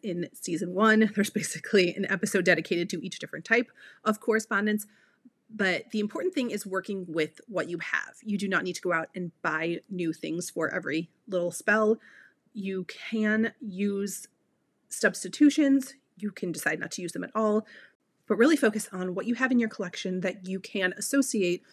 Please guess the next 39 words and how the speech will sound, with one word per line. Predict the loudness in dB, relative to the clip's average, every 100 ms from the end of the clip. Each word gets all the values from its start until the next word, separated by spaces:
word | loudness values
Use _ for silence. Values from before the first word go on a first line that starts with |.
| _ _ 4
with | 4 4 0
the | 0 0
intention | -2 -2 -4 -4
of | -2
this | -4 -4
spell. | -6 -6 _ _ _ _ _ _ _
So | -2 -2 6
herbs | 6 8 4 -2 -10 _
are | 2 4
an | 4 2
option. | -4 -4 -2 0 -2 -10 _ _ -4
I | -2
love | -2 -2
using | -2 -2 -2
herbs | -2 -4
in | -6
my | -6
own | -6
practice. | -6 -8 -4 -4 -4 -14 _ _ _
Crystals, | -2 0 2 2 2 -4 -12
of | -14
course. | -6 0 2 2 -2 -10
I |
have | -12 -6
talked | -4 -4
about | -4 -4
my |
love | -4 -2
of | -4
crystals | -4 -6 -4 -6 -8 -16 _ _ _ _ -20 -18 2
pretty | 4 4
much | 2
every | 0 -2
episode. | -4 -6 -8 -12 _ _ _ _ -20 _ _ -2
You | 2 2
could | 4 2 2
use | -4 -4 2
sigils, | 4 6 6 4 0 -14 _ _ _ _ _ _
colors. | -2 2 6 8 8 4 -2